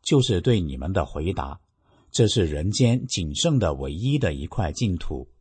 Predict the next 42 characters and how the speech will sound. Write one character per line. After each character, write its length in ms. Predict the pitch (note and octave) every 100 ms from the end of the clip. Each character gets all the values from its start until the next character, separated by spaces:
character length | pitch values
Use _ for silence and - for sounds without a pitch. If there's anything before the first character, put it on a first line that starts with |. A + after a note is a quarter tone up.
| _ _ _ _
这 140 | -
里 160 | G#2+ F#2
能 200 | E2+ G#2
使 200 | C3 D#2
人 340 | C#2+ C2+ F2 -
真 240 | C#3 C#3
正 180 | C#3+ C3+
的 180 | D#2+ C2+
道 280 | - A2 D#2
德 180 | C2+
高 200 | C2 G2 G#2+
尚， 280 | B2 E2 - _ _ _ -
能 240 | F#2+ G#2+
使 180 | B2+ F#2
人 220 | C2+ D2
变 200 | G#2 B2+
好， 460 | G2 - C2 D2+ - _ _ _ -
能 240 | F#2+ A2
使 240 | B2 G2+ G2
已 160 | D#2
经 200 | - A#2
变 200 | B2+ D3
得 100 | G#2
非 200 | D#2+ A3+
常 240 | A#3 F2 F2
不 180 | D#3+
好 260 | C3+ - C2
的 160 | F2+ A2
人 300 | D2+ C2 C2 _ _
重 260 | - - F#2
新 260 | G2 C3+ C#3+
再 240 | B2+ F#2
回 260 | E2 D#2 E2
归 220 | B2 C3+
到 220 | C3 D#2+
最 240 | - D3+
好 240 | B2+ D#2 B1+
的 100 | D2+
状 260 | - B2
态 200 | F#2 E2+
中 200 | D2 D#2+
来。 320 | D#2 C2+ D2